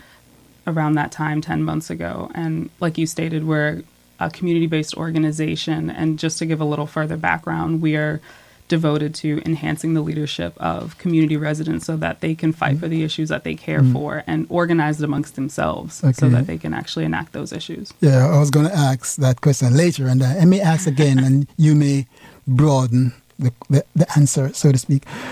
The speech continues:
Speaker 2: Okay, um, what would you say inspire you to become a, a community organizer?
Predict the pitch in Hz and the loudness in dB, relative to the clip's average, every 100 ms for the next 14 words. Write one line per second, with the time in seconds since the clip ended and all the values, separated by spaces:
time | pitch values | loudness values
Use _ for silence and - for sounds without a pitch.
0 | - - 220 - 151 180 226 240 233 226 | -14 0 2 4 4 4 4 4 4 4
1 | 226 220 - - - 262 277 269 220 190 | 4 2 -4 -12 0 0 2 2 4 4
2 | 180 - - - 226 220 196 170 160 156 | 2 0 -4 0 4 4 4 0 0 2
3 | - 143 143 147 147 - _ 156 151 147 | 4 6 8 6 2 -4 _ 0 2 2
4 | - 175 151 175 147 135 135 131 143 | 4 4 4 2 2 4 2 0 -6